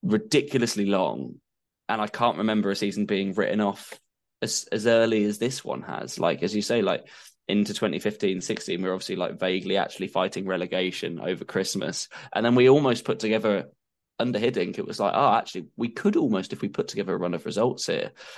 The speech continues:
But this season just never happened. We were basically like the mid-table Southampton, where we just, like, never actually got on a run, um,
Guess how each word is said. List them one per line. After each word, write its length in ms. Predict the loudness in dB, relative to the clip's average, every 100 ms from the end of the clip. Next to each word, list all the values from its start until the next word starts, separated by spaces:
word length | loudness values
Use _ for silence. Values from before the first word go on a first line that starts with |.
| -2
But 120 | 2
this 140 | 4 4
season 180 | 2
just 160 | 0 0
never 200 | 0 0
happened. 680 | -2 -6 -8 -14 -12 -14 -16 _ _ _ _ _ _ _ 4
We 100 | 6
were 100 | 6
basically 400 | 4 0 0 0
like 140 | 2
the 60 | 0
mid-table 480 | 0 0 -2 -2 -2
Southampton, 840 | 0 0 -2 -4 -4 -8 -8 -6
where 220 | -2 0
we 140 | 0 -2
just, 200 | -2 0
like, 140 | 0
never 240 | 2 2 2
actually 420 | 0 -2 -6 -8
got 220 | -4 -2
on 340 | -2 -2 -4 -8 _ _ _ -10
a 40 |
run, 460 | -4 0 0 -2 -10 -14 _ _ -20 _ _
um, 600 | 0 4 4 4 0 -2